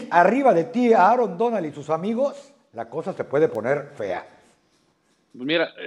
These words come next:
Speaker 2: es que ya, ya lo vimos y no me convenció lo que vi de Goff. Y si va a estar como dices,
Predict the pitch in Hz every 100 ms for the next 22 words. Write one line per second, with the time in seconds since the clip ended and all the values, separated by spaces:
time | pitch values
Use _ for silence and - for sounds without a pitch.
0 | 160 147 180 180 - _ _ _ _ _
1 | - - 147 - _ _ - 151 190 208
2 | 208 214 214 151 165 196 196 - 147 139
3 | 139 170 170 151 151 151 151 - 143 -
4 | 147 196 202 214 208 196 196 196 185 202